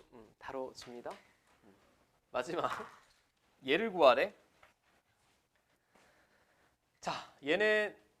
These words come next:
미니멈 요 기호 안에서부터 차근차근 계산해야 되죠. 그 다음에 다시 여기서 A나 B 둘 중에 하나가 나오겠지. 나와서 다시 그 전체를 맥시멈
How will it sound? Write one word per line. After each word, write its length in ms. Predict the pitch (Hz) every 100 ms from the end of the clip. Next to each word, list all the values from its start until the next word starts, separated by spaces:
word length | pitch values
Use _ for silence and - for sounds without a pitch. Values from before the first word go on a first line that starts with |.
| 143
미니멈 840 | 180 208 196 190 185 180 180 147
요 140 | 147 143
기호 240 | 147 135
안에서부터 500 | 135 151 220 233 214
차근차근 520 | 208 226 233 220 220 160
계산해야 440 | 127 160 156 131
되죠. 320 | 107 - 208 - _ _ _ _ -
그 80 | 160
다음에 320 | 165 165 185
다시 480 | - 147 - 190 135
여기서 400 | 147 196 208 131
A나 460 | 147 208 226 214
B 180 | - 170
둘 160 | - 156
중에 180 | 196
하나가 260 | 196 180 156
나오겠지. 580 | 113 135 160 - - - - - _ - _ _ _ _
나와서 640 | 120 139 180 185 220 220 214
다시 320 | 165 156 202
그 160 | - 185
전체를 560 | 151 143 - 180 190
맥시멈 680 | 131 123 - 180 185 220 233